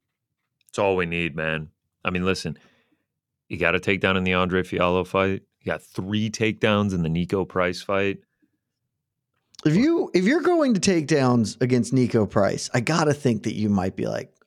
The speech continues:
Speaker 2: "I should also go to takedowns against a much more <laughs> dangerous Stephen Thompson than
Speaker 1: There's,
Speaker 2: against
Speaker 1: there's
Speaker 2: Nico."
Speaker 1: such a massive body of work for Stephen Thompson, and it's just like, if you wanna lose to Stephen Thompson, stand and strike with him for fifteen
Speaker 2: Yeah.
Speaker 1: minutes.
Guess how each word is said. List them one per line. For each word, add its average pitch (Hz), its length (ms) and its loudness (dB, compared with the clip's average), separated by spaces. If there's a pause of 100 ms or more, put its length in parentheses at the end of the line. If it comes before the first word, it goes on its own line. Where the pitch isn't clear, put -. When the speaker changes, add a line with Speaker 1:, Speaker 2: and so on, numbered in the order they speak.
Speaker 2:
"I 370 60 2
should - 160 0
also 220 280 2
go 151 160 2
to - 20 -2
takedowns 123 540 0
against 120 340 0 (300)
a 147 80 2
much 151 320 2
more 139 220 4
<laughs> - 0 -
dangerous 123 720 0
Stephen - 320 -2
Thompson - 560 -6 (300)
than 123 140 2
Speaker 1:
There's, 139 160 6
Speaker 2:
against - 340 2
Speaker 1:
there's - 220 0
Speaker 2:
Nico." - 80 0
Speaker 1:
such - 340 -2
a 180 60 0
massive 143 600 -2
body 131 340 2
of 113 120 -2
work 113 320 2
for - 160 -6
Stephen 110 460 -2
Thompson, 98 580 0
and 92 180 -2
it's 92 200 -4
just - 240 -2
like, 90 340 2 (1300)
if - 180 -8
you 90 80 -4
wanna 123 320 0
lose 120 340 -2
to - 120 -12
Stephen 92 420 -6
Thompson, 82 600 -6 (180)
stand 110 640 -2
and 101 160 -2
strike 85 400 0
with 78 140 -6
him 78 200 -4
for 82 200 -8
fifteen - 640 -6
Speaker 2:
Yeah. 71 140 -6
Speaker 1:
minutes. - 360 -10